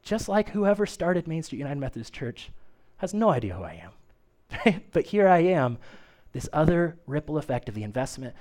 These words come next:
that they made, because what you keep is what you have, but what you give, God multiplies. If you have your commitment card with you, I'd love you to take it out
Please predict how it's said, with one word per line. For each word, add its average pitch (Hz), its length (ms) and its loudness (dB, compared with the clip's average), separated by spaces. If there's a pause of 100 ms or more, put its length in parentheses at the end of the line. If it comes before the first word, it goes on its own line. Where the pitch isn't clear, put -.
that 120 120 -4
they 120 120 -2
made, 101 240 -6
because 127 280 -6
what 160 340 -6
you 170 200 -2
keep 226 380 -2 (320)
is 139 140 -6
what 120 140 -8
you 104 100 -12
have, 147 480 2 (420)
but - 120 -4
what - 140 -4
you 117 100 -6 (100)
give, 113 440 2 (520)
God 120 180 -4
multiplies. - 680 -14 (1500)
If 151 100 -2
you 165 80 6
have 175 120 6
your 170 120 6 (200)
commitment 139 320 -2
card 120 160 2
with 117 160 -2
you, 120 140 -2 (140)
I'd 127 100 -6
love 147 140 6
you 151 60 2
to 143 80 -2
take 135 200 -4
it 127 80 -2
out 123 280 0